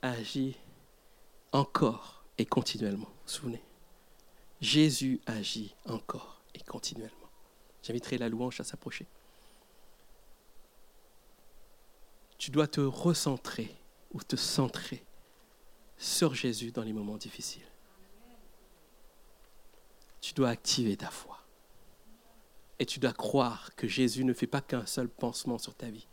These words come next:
mais il rétablit ta vie. Il rétablit toutes choses. Est-ce que la louange peut s'approcher ? Et j'aimerais qu'on puisse chanter ce, ce, ce premier chant, euh, Mon Dieu est puissant, qu'ils puissent le reprendre.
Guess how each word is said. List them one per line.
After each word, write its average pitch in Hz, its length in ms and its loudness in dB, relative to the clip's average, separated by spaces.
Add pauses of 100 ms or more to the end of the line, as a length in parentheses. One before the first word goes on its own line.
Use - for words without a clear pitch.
(500)
mais 110 80 -4
il 101 100 -2
rétablit - 500 -6
ta - 160 -4
vie. - 260 -12 (800)
Il 120 100 -4
rétablit 107 480 -4
toutes - 160 -12
choses. - 400 -12 (240)
Est-ce - 100 -6
que - 80 4
la 196 80 8
louange 170 300 8
peut 143 100 0
s'approcher ? 160 680 4
Et 127 40 4
j'aimerais 147 260 0
qu'on - 140 -6
puisse - 300 -4
chanter 143 300 -2
ce, - 240 -6 (500)
ce, - 260 4
ce - 120 0
premier 147 340 4
chant, 143 320 2
euh, 127 80 2
Mon 139 220 4
Dieu 135 280 4
est 120 60 4
puissant, 135 420 -4 (1400)
qu'ils - 80 -20
puissent - 220 -6
le 131 80 2
reprendre. 127 420 -4